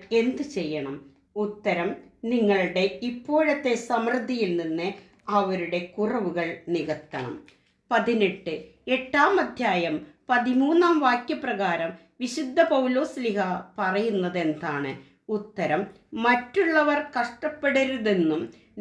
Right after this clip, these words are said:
നിങ്ങൾ കഷ്ടപ്പെടണം എന്നും അല്ല ഞാൻ അർത്ഥമാക്കുന്നതെന്ന്.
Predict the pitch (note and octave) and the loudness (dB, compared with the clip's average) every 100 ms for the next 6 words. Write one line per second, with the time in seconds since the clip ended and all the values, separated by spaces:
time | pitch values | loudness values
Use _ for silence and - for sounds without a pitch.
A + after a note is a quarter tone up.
0 | A3+ A#3+ C4 D4+ E4+ - B3 B3 - D#4 | 2 4 4 4 2 0 -2 -2 0 0
1 | D#4 C#4 C#4 C#4+ D4 A3 A3+ B3 D4+ D#4 | 2 0 2 2 0 0 2 4 4 4
2 | - G#3 F#3 E3+ D3+ D#3 - - G3 F3 | 0 0 0 0 -2 -6 -12 -6 0 2
3 | E3+ F3 - - F#3+ - - F3 D#3+ D#3 | 0 -2 -8 -8 -8 -8 -4 -2 -2 -6
4 | - D#3+ D#3 C#3+ B2+ B2+ | -6 -4 -2 -2 -2 -2